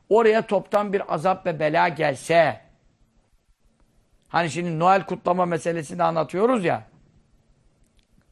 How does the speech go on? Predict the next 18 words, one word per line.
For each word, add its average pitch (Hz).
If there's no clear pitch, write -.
her 170
sene 175
anlattığım 165
bir 151
ders 220
var. 156
Ruhul 160
Beyan 156
tefsirinden 151
Efendi 156
Hazretlerimizin 151
çok 160
anlattığı. 147
Yani 147
İsa 170
Aleyhisselam 180
havarileriyle 170
geliyor. 170